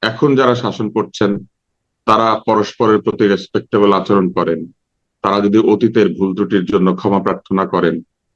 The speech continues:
honestly, আহ, এবং by heart, যদি তারা যা বলছেন সেটা অনুভব করে,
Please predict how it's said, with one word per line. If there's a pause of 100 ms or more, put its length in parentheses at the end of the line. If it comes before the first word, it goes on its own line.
(300)
honestly, (720)
আহ,
এবং (1200)
by
heart, (720)
যদি
তারা (320)
যা
বলছেন
সেটা (720)
অনুভব
করে,